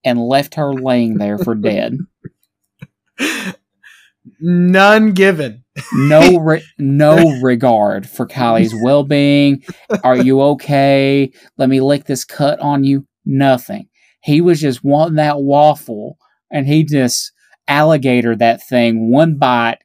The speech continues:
Speaker 1: gone, and then went on his merry way.
Speaker 2: My man was, was on mission.
Speaker 1: Ah, he was on something.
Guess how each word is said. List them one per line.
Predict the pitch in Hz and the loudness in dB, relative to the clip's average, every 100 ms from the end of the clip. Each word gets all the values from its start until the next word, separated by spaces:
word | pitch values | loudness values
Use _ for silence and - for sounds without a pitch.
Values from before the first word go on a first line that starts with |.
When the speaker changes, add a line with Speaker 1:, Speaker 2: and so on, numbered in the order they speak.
| 135 | -6
Speaker 1:
gone, | 135 131 117 107 101 104 _ _ | -2 0 0 -2 -6 -8 _ _
and | 120 117 | -4 -2
then | 113 | 0
went | 113 120 | 0 0
on | 120 | 0
his | 117 113 | -2 -4
merry | 110 110 113 117 | -2 -4 -2 -2
way. | 117 110 98 104 120 _ _ _ _ _ _ _ _ - | -2 -2 -4 -8 -16 _ _ _ _ _ _ _ _ -8
Speaker 2:
My | 180 | -4
man | 208 196 185 160 | -2 -2 -2 -2
was, | 147 135 120 - - _ _ | -2 -4 -8 -12 -16 _ _
was | 151 156 | -6 -2
on | 156 147 | -2 -2
mission. | 247 - 113 95 _ _ _ _ _ _ - | -2 -4 -10 -16 _ _ _ _ _ _ -10
Speaker 1:
Ah, | 113 | -8
he | 95 117 131 | -6 -2 -2
was | 147 | 0
on | 139 131 | 0 -2
something. | 127 143 135 123 101 104 | -2 -2 -2 -2 -8 -12